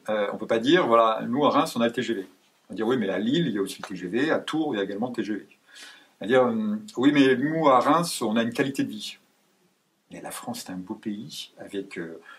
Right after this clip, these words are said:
on y mange très bien. Alors c'est un argument qu'on a mis en avant, puisqu'on est, on se dit être la première agglomération gastronomique de France. Quand on prend le nombre d'étoiles au guide Michelin ramené à la population, mais Lyon pourrait dire la même chose,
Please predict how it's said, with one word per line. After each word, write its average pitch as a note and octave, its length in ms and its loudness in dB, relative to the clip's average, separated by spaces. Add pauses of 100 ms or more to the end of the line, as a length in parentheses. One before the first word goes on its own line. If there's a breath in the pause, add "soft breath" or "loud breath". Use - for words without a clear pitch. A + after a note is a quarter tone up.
(300 loud breath)
on F#2 260 -4
y G#2 120 -2
mange G#2 240 -4
très - 120 -4
bien. A2+ 160 -2
Alors - 180 -4
c'est - 120 -16
un F2 80 -12
argument G2 260 -6
qu'on G2 160 -8
a F#2 80 -8
mis G2+ 100 -10
en G2 80 -12
avant, G#2+ 300 -6
puisqu'on - 320 -16
est, - 220 -6 (160)
on - 80 -18
se - 100 -14
dit F#2+ 180 -6
être F#2+ 140 -4
la - 60 -6
première A2 520 -4
agglomération F#2 640 -8 (140)
gastronomique F#2+ 460 -8
de F#2+ 80 -8
France. - 420 -10 (400 soft breath)
Quand - 140 -16
on F#2 60 -10
prend G#2+ 160 -6
le G#2 60 -4
nombre G#2+ 160 -2
d'étoiles G2+ 360 -4
au G2 60 -6
guide F#2 140 -10
Michelin F#2+ 320 -8
ramené F#2 220 -10
à F2 40 -10
la E2+ 60 -14
population, F#2+ 560 -10 (480 loud breath)
mais G2 140 -4
Lyon A#2 320 -2
pourrait F2+ 280 -8
dire F#2+ 200 -8
la D#2+ 100 -8
même - 120 -20
chose, G#2+ 680 -4